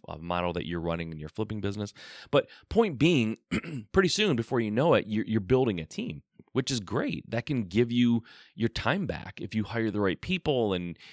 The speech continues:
and you have some consistency and some continuity in your team, it, it can allow you to, as the owner, to step out of the day-to-day, which is, which is great,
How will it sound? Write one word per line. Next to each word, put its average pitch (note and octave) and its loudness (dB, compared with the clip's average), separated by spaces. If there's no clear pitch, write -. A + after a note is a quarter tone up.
and G#2 -2
you G#2 0
have G#2+ -2
some G2 -4
consistency A#2 -4
and F#2 -4
some F2+ -6
continuity A#2 -2
in F#2 -2
your E2+ -2
team, C#3+ -4
it, - -6
it B2+ -2
can A#2+ 0
allow B2 2
you B2+ 0
to, A#2 0
as G#2 0
the G#2+ -2
owner, F3+ 4
to G#2+ 0
step - -4
out G#2+ 2
of F2+ -2
the F#2 -4
day-to-day, A2+ 2
which A2+ 0
is, F2+ 0
which - -2
is D#2 -6
great, A#2 0